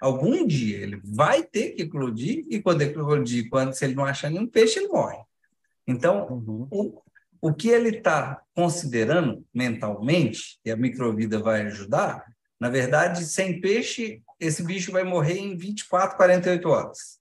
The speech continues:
Speaker 1: Essa forma parasitária do criptocara. Só que a preocupação é a outra forma parasitária, que é a encystada, que é o tomonte, que não vai tá sendo consumido pela microvida.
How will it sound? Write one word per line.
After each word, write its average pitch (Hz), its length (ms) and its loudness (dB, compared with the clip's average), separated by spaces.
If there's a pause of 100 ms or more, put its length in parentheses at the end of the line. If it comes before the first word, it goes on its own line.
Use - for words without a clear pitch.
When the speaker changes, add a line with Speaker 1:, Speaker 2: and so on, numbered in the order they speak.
(680)
Speaker 1:
Essa 117 280 0
forma 131 600 4
parasitária 127 840 -2
do 123 180 -2
criptocara. 107 840 -2 (560)
Só - 220 4
que 135 100 4
a 143 80 4
preocupação 160 640 4
é 160 60 6
a 131 140 6
outra 240 460 4
forma 143 480 4
parasitária, 123 800 -2
que 120 240 -2
é 110 40 2
a 120 200 0
encystada, 156 840 -2
que 151 320 -2
é 127 100 2
o 120 160 -4
tomonte, 190 760 -2 (400)
que - 160 0
não 170 480 4
vai 220 240 2
tá 214 140 -2
sendo 156 340 -4
consumido 147 540 -2
pela 147 200 2
microvida. 120 580 -2